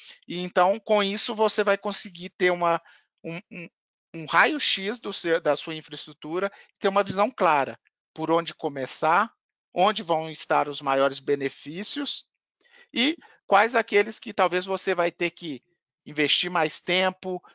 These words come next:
vai ter que pensar em, em refatorar, em modernizar, pra aí sim fazer a migração pra nuvem. Então, respondendo sua pergunta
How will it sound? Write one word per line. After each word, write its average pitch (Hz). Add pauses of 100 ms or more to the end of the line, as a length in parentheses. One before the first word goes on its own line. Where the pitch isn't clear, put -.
(140)
vai 143
ter 170
que -
pensar 170
em, 156 (320)
em 147
refatorar, 147
em 139
modernizar, 143 (320)
pra 156
aí 202
sim 190 (180)
fazer 170
a 160
migração 160
pra 165
nuvem. 113 (200)
Então, 156
respondendo 151
sua 156
pergunta 156